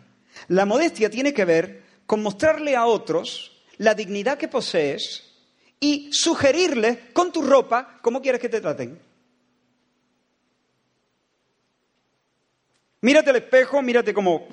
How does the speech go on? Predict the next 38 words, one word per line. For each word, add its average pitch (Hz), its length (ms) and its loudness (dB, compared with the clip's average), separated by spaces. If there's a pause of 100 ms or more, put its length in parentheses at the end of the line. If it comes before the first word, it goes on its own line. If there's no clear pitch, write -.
cómo, 151 420 0
cómo 175 220 -4
te 214 80 2
viste 269 280 2
y 220 80 -2
entonces, 160 360 -6 (200)
¿qué 339 160 0
sugiere 247 920 0
esta 285 300 2
ropa? 233 680 0 (600)
¿Qué 330 140 0
le 381 80 2
estoy 320 240 0
diciendo 254 500 2
yo 214 340 2
a 214 60 4
los 208 140 0
demás 214 520 0 (800)
en 247 140 2
cuanto 262 320 0
a 262 80 0
cómo 349 240 0
deben 330 240 0
tratarme? 196 480 0 (4000)
Mira, 247 340 4
ponte 294 220 2
una 320 120 0
faldita 277 400 0
de 233 120 2
cuero 254 260 4
así 240 160 -4
de 233 80 2
este 220 220 -4
tamaño, 139 420 -2
como 170 160 -6
un 277 80 -4
cinturón 240 560 -2
ancho, 147 340 -4